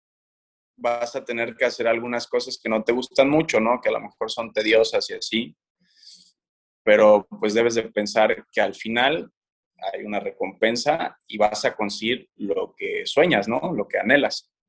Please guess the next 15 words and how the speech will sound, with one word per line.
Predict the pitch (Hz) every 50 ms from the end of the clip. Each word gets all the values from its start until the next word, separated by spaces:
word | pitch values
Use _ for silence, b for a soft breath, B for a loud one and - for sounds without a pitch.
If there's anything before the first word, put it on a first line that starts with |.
| _ _ _ _ _ _
Pues | - 104 104
debes | 110 110 117 120 117 113
de, | 110 107 101 95 95 95 95 95 92 95 95 92 98 101 98 -
eh, | - _ _ _ _ _ - - - - 50 50 50 50 50 50 - -
dedicarte | 117 104 101 104 101 - 113 110 113 117 - 131
al | 120
cien | - - 117 113 117 113
por | - 117 -
ciento | - 110 107 110 110 - - 123
y | 120
entregarte | 107 104 - - 98 98 101 104 - - - 131 117
en | 107 101 101 101 _ _
todo | - 104 104
lo | 107 104 98 - -
que, | - 101 98 95 - -